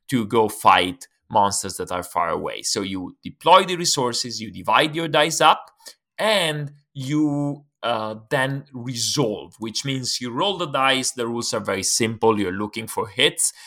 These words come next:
and the monsters do a cer-, certain amount of damage against you every round of combat, meaning every time you roll the dice. So you can re-roll them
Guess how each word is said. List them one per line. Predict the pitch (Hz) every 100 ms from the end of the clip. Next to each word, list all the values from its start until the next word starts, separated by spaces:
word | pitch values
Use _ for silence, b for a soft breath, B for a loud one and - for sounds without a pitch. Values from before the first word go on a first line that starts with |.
| B B -
and | 110 110 110 113 107
the | 107 104 101
monsters | 104 123 127 - 113 107
do | 110 104 101
a | 95 -
cer-, | - 113
certain | - - 107 110
amount | 98 98 95
of | 90 _
damage | 110 110 110 104 - - _ _ -
against | - 104 101 - 101
you | 92 98
every | 95 95 90 -
round | 90 98 90 98 120 123 117 127 -
of | - -
combat, | - 95 92 107 98
meaning | 92 92 87
every | 90 95
time | 87 90 92
you |
roll | - 82
the | 85
dice. | 117 127 -
So | 110
you | 101
can | 107 104
re-roll | 107 117 123
them | 117 117